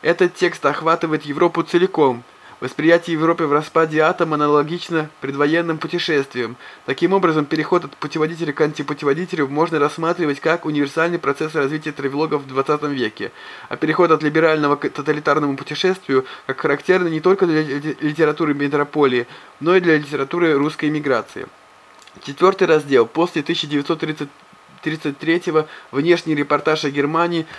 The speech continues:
анализирует развитие немецкой темы после победы нацистов. Ряд очерков из книг Иренбурга "Затянувшаяся развязка" тысяча девятьсот тридцать четыре, "Границы ночи" тысяча девятьсот тридцать шесть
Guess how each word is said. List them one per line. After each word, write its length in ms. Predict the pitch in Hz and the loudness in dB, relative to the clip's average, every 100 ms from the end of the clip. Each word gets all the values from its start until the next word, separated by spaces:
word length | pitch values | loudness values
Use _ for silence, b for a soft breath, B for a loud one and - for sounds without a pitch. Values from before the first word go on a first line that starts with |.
| B | B
анализирует 640 | 131 147 151 156 190 175 | -2 0 0 2 4 4
развитие 460 | 160 147 160 170 156 | 4 2 0 -2 -2
немецкой 440 | 151 160 160 - | 0 0 0 -2
темы 340 | 151 170 151 131 | -2 2 2 2
после 320 | 151 156 165 | 0 -2 -2
победы 360 | 151 139 147 143 | -2 2 2 2
нацистов. 600 | 143 - 131 - 104 - - B B | 0 0 -6 -6 -10 -12 -16 B B
Ряд 280 | 165 180 180 | 2 2 2
очерков 420 | 175 180 170 156 | 0 0 -4 -4
из 140 | 151 - | -6 -6
книг 320 | 170 175 - - | -4 -6 -6 -4
Иренбурга 760 | 151 156 156 156 175 165 143 143 B B | 2 2 2 2 2 4 2 2 B B
"Затянувшаяся 840 | 139 165 175 175 160 147 151 135 | -4 0 0 0 0 0 0 2
развязка" 580 | 143 143 165 175 - 147 | 2 0 0 0 -2 -6
тысяча 220 | 151 151 | -6 -6
девятьсот 320 | 151 156 151 | -8 -4 -4
тридцать 280 | 151 143 139 | -4 -6 -8
четыре, 360 | - 156 151 139 | -8 -2 0 2
"Границы 420 | 143 160 151 147 | 2 2 -4 -4
ночи" 280 | 165 180 160 | -2 -2 -2
тысяча 260 | 147 151 | -6 -6
девятьсот 400 | 143 143 151 147 | -4 -2 0 0
тридцать 260 | 151 139 135 | 0 -4 -6
шесть 300 | - 135 | -2 -2